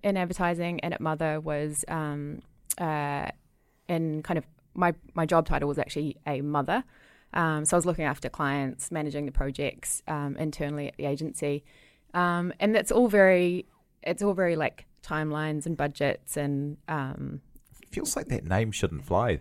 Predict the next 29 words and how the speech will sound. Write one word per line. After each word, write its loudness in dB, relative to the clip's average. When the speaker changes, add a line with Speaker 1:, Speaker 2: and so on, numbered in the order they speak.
Speaker 2:
at 0
the 0
moment, 4
Speaker 1:
These 10
Speaker 2:
does -8
it? 8
Speaker 1:
days, 6
Speaker 2:
Yeah, 10
Speaker 1:
right? 8
Speaker 2:
yeah, 10
yeah, 8
yeah. 4
Speaker 1:
Yeah, 8
I 4
think 8
it's, 6
Speaker 2:
<laughs> -
It 2
should 4
be. 6
Speaker 1:
it 6
might 6
be 0
changing 2
that. 4
Speaker 2:
Yeah. 6
Speaker 1:
Um, 6
yeah, 8
it's, 0